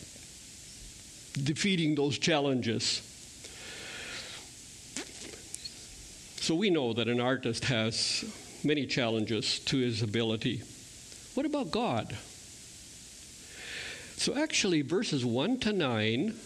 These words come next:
is a summary of the challenges that God, the author, the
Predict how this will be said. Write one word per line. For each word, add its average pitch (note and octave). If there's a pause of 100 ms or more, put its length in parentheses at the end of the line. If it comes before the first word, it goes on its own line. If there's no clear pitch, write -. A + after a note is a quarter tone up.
(200)
is C#3+
a D#3
summary F3+
of A#2+
the B2+
challenges A#2+ (1000)
that A2
God, C3+
the C3+
author, D3 (100)
the B2